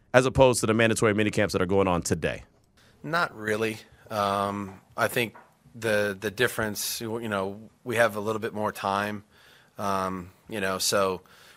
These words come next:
Speaker 2: we're, we're actually gonna get to watch the film in the afternoon. Like, if you ask me the biggest difference,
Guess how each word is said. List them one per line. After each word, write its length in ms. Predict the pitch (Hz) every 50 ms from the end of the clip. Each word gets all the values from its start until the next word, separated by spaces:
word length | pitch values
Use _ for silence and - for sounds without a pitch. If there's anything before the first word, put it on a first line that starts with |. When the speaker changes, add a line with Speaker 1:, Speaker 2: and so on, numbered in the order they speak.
| - -
Speaker 2:
we're, 160 | 123 123 117
we're 100 | 120 120
actually 240 | 117 113 - 127 110
gonna 140 | 113 113
get 160 | 107 107 107 104
to 80 | 110
watch 300 | 101 104 104 101 - -
the 100 | - 98
film 320 | - - 110 107 104 104 101
in 80 | 95
the 80 | 92 95
afternoon. 480 | 95 92 - - 92 87 87 85 80 - _ _ _ _ _ _ _ _ _ _ -
Like, 260 | 95 95 92 90 82
if 120 | 80 - 107
you 100 | 110 104
ask 220 | 101 101 - -
me 80 | 104 95
the 80 | 90
biggest 400 | 85 85 101 101 101 98 - -
difference, 500 | - 104 95 - 104 101 98 - - -